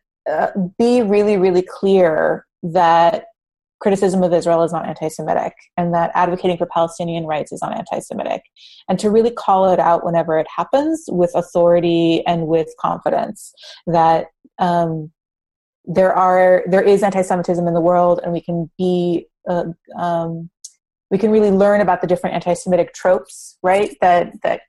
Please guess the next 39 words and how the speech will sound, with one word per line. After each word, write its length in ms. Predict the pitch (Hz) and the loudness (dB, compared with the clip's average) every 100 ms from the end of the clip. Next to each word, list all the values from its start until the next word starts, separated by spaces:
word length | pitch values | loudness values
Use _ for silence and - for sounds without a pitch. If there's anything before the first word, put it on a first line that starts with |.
| - | -6
exist 480 | 202 165 196 190 - | -4 -2 -2 -2 -4
in 120 | 190 | -2
the 80 | 180 | 0
world 420 | 180 180 185 180 | 2 4 2 0
and 100 | 170 | -4
the 100 | 165 | -4
histories 420 | 170 202 - 214 | -2 -4 0 -2
of 80 | 202 | 0
anti-Semitism 760 | 185 185 175 175 180 180 170 165 | -4 -4 -4 -4 -4 -6 -6 -8
and 100 | 165 | -8
the 60 | |
experiences 480 | 180 - 190 180 185 | -10 -8 -8 -4 -6
of 80 | 165 | -6
anti-Semitism. 1000 | 170 156 - 185 160 - - - 220 - _ - - | -10 -12 -12 -12 -12 -16 -16 -16 -16 -20 _ -20 -6
And 140 | - 190 | 0 2
with 160 | 208 | 2
that 200 | 208 185 | 2 0
knowledge, 440 | 180 175 175 170 165 - - | 2 2 2 0 -4 -12 -4
um, 440 | 180 170 160 160 - | -2 -2 -4 -12 -2
go 180 | 190 180 | 2 2
forward 440 | 175 175 165 165 | 2 0 0 0
and 200 | 160 160 | -2 -6
really 460 | 160 160 165 160 160 _ _ _ - 175 160 | -6 -4 -4 -4 -8 _ _ _ -12 -10 -2
be 160 | 208 | 0
very 300 | 196 185 175 | 4 4 2
clear 500 | 170 - 196 185 170 | 0 0 2 4 2
that 160 | 165 170 - | 0 -2 0
advocating 520 | 175 175 - 165 165 | 0 -2 -4 -6 -6
for 160 | - - | -10 -6
Palestinian 640 | 160 165 - 165 165 160 165 | -4 -4 -8 -8 -8 -10 -10
human 220 | 165 160 | -10 -2
rights 340 | 196 208 196 - | 0 0 -4 -10
and 100 | 170 | -8
advocating 600 | - 151 165 - 160 160 | -8 -8 -8 -10 -12 -12
for 80 | 156 | -12
respect 320 | 156 - - - | -12 -10 -12 -12
for 80 | |
international 520 | 165 - 160 - 175 180 | -16 -12 -12 -10 -6 0
law 380 | 202 196 190 | 4 4 2